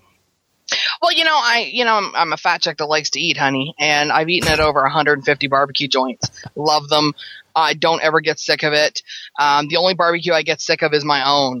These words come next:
I just don't wanna eat my own stuff. I love eating other people's barbecue left, right, and center. And, uh,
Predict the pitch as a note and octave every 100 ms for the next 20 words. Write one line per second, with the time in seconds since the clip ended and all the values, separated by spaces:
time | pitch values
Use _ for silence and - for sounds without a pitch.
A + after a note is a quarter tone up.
0 | B2 D3+ D3 D3+ C#3+ D3 C#3+ C#3 C#3+ C3+
1 | B2+ C3+ D3+ C#3 C3 B2 - D3+ E3 D#3
2 | C#3+ C#3+ C3+ C#3 C#3 C3+ C3 C3+ C3+ C3+
3 | C#3+ C#3 C3+ C#3 C3 C#3 D#3 C#3+ - -
4 | - - - F#3 F#3 F3+ F3+ F3 D#3 -
5 | F3 F3 E3+ E3 D#3+